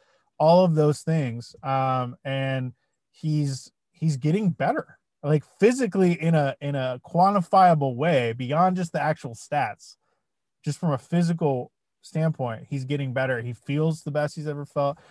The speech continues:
I think the long layoff with the, the hand injury helped. And then obviously covid having even more time, they were able, they were able to get super granular in what they did in terms of,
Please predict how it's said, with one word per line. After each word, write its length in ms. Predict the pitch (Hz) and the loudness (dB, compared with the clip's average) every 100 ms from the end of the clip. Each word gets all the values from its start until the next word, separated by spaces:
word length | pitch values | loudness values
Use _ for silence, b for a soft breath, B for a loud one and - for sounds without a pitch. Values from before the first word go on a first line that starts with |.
| b | b
I 40 | 151 | -4
think 200 | 160 156 | -2 2
the 100 | 147 | 2
long 320 | 143 143 139 | 2 0 0
layoff 520 | 127 139 139 135 131 - | 0 2 4 2 0 -8
with 240 | 135 123 | -12 -10
the, 340 | 127 120 117 120 | -8 -6 -8 -10
the 140 | 123 | -12
hand 300 | 131 147 147 | -8 -6 -4
injury 380 | 143 135 143 131 | -6 -4 -6 -6
helped. 360 | 123 160 139 | -4 -4 -4
And 100 | 131 | -8
then 100 | 127 | -6
obviously 640 | 123 123 131 120 135 123 113 | -4 -4 -6 -10 -10 -10 -6
covid 360 | 139 139 131 135 | -4 -4 -4 -4
having 280 | 127 123 120 | -4 -6 -8
even 220 | 117 113 | -10 -10
more 280 | 113 123 139 | -8 -6 -6
time, 340 | - 135 139 143 b b b | -4 -4 -4 -8 b b b
they 120 | 139 | 0
were 100 | 147 | 0
able, 300 | 147 147 - _ | 0 -2 -4 _
they 140 | 139 | -2
were 100 | 143 | 0
able 120 | 147 151 | 2 0
to 60 | |
get 160 | 143 135 | 0 -4
super 480 | - 165 147 147 131 | -6 -6 -4 -4 -6
granular 800 | - 117 127 139 151 151 156 170 | -10 -8 -6 -4 -2 0 0 -2
in 140 | 147 127 | -6 -6
what 160 | 131 | -6
they 160 | 135 123 | -6 -10
did 460 | 117 120 127 151 170 _ _ _ - | -10 -8 -4 -4 -6 _ _ _ -14
in 60 | |
terms 360 | - 147 135 127 | -6 -4 -4 -2
of, 280 | 127 117 | -4 -4